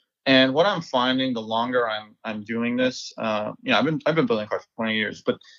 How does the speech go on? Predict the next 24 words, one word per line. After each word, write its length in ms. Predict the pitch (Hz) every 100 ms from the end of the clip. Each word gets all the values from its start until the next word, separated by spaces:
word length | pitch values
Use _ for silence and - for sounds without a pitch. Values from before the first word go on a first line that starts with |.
| _
the 80 | 139
longer 440 | 143 170 175 156 135
I 160 | 127 113
do 220 | 139 143 131
this, 400 | 117 113 - -
um, 400 | 123 117 110 110 -
the 80 |
more 200 | 131 143
I 100 | 160
realize 600 | 135 120 123 135 135 131 123
that, 180 | 113 - _ _ _ -
like, 120 | 123 -
I'm 180 | 147 233
just 180 | 165 _
happy 420 | - 120 160 165
that 180 | 131 117
people 280 | - 131 127
like 220 | 120 151
my 160 | 131 120
style, 520 | - 123 139 139 127
and 100 | 123
then 160 | 123 120
they 80 |
start 380 | 113 - 123 117